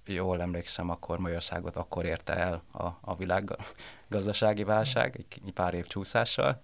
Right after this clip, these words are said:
Az egyáltalán nem volt, eh, számításban, hogy milyen üzleti tervet építsünk föl. Ugyanúgy részt vettünk ennek a kialakításában. Igazából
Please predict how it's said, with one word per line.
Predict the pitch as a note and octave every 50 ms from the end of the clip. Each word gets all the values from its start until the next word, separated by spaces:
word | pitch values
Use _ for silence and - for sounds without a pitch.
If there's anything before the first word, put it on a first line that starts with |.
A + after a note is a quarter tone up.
| - -
Az | - G2+ F2+ E2 - - - -
egyáltalán | - G2 F#2+ F#2 F2 E2+ - - F#2 F2+ E2+ F2
nem | F2 E2+ F2 E2+
volt, | E2 E2 E2+ E2+ E2+ - - - F#2+
eh, | G2 F#2+ F2 E2+ E2+ E2+ D#2+ E2 - - - - - - -
számításban, | - - F2+ E2+ E2 E2 E2 F2+ E2+ F2 E2+ - - F2 E2 E2
hogy | F2 E2+ E2+ E2+ - - - - -
milyen | G2+ G2 F#2 F2+ F2 F2
üzleti | F#2 F2 F2+ F2 F2 F2
tervet | - - F2+ F2 E2 D#2+ E2 -
építsünk | - E2 - - E2 - - - E2 E2
föl. | - - - - - F#2 -
Ugyanúgy | - - A2 A2 A2 G#2+ G2 F#2 F#2 - - -
részt | - - F2+ F#2+ - -
vettünk | - E2 - - - E2+ F2 -
ennek | E2 E2+ E2+ - -
a | F2+
kialakításában. | - G#2+ G#2+ A2+ A#2 A2 - - G2 - F#2+ F2+ F2+ - - F2+ E2+ D#2+ D#2+ F2 E2+ E2+ F2 - - - - - - - - -
Igazából | - - F#2+ F#2 F2 F#2+ F#2 F2 E2 F2 F#2 F#2 F2 E2